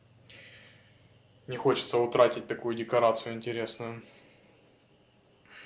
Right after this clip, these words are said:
Вот. А удобрения также и, э, продолжаю подавать сюда. Вот. И альгицид про-, продолжаю подавать.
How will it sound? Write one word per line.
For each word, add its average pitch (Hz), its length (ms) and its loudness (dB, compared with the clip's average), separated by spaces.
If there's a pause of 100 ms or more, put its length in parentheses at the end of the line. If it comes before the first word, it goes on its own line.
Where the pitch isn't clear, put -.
(500)
Вот. 107 360 -6
А 147 80 4
удобрения 175 680 6
также 127 500 6
и, 113 340 0
э, 107 400 -4
продолжаю 180 560 6
подавать 156 440 6
сюда. 120 360 -4 (920)
Вот. 110 440 -10
И 117 80 -8
альгицид 117 560 -2
про-, 139 140 4
продолжаю 131 720 4
подавать. 117 580 6